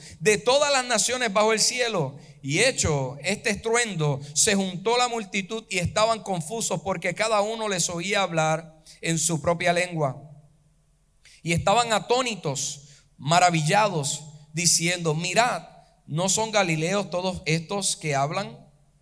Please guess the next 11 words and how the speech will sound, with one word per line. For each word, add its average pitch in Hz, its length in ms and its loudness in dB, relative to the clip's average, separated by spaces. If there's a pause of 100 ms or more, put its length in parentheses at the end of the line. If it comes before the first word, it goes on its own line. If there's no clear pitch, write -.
(220)
¿Cómo 262 360 2
pues 220 480 2
les 175 220 -2
oímos 190 480 -2
nosotros 190 560 -2
hablar 170 380 2
cada 185 260 0
uno 190 240 -2
en 160 80 -2
nuestra 156 340 -2
lengua 135 580 -2